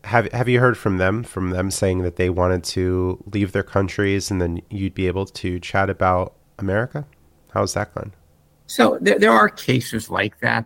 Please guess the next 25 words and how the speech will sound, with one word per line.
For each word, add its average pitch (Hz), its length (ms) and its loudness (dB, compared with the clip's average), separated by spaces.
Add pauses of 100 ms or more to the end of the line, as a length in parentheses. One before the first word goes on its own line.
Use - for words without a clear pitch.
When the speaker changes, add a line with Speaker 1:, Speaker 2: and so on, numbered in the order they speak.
(140)
Speaker 2:
but, 101 260 -2 (640)
you 113 140 -4
know, 104 80 0
I'm 107 180 0
not 110 240 2
in 98 140 -2
a, 87 360 -4
uh, 85 260 -8 (160)
resettlement 95 680 -2
pro-, 101 200 -4
program 104 520 -2
or 101 120 0
anything, 101 380 -8
so - 120 -14
it's - 160 -14
really 95 180 0
hard 90 280 -2
for - 120 -18
me 87 140 -10
to 85 80 -12
help 85 280 -8
them. 98 120 -2
I 90 80 -2
don't, 90 220 -2 (680)
um, 98 500 -4